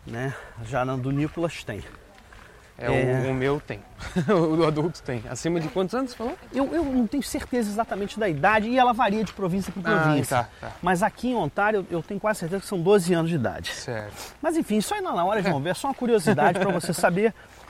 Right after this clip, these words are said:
Speaker 1: que algumas vão ter foto, outras não, mas cada membro da tua família tem que ter a sua própria carteirinha. Isso que é
Speaker 2: Certo.
Speaker 1: importante.
Speaker 2: Uhum.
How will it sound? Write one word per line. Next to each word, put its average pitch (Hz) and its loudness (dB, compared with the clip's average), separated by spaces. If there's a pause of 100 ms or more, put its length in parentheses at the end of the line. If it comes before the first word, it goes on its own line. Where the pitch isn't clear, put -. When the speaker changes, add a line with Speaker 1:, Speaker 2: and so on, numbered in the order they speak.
(160)
Speaker 1:
que 247 2
algumas 190 4
vão 175 2
ter 156 -2
foto, 185 2
outras 202 -2
não, 208 0
mas 233 -2
cada 269 -4
membro 196 -4
da 170 -10
tua 202 -4
família 214 -4
tem 240 -4
que - -6
ter 226 -6
a 208 -4
sua - -2
própria 202 -4
carteirinha. 165 -4
Isso - -12
que 185 -6
é 185 -2
Speaker 2:
Certo. 143 -4
Speaker 1:
importante. 104 -10
Speaker 2:
Uhum. 117 -8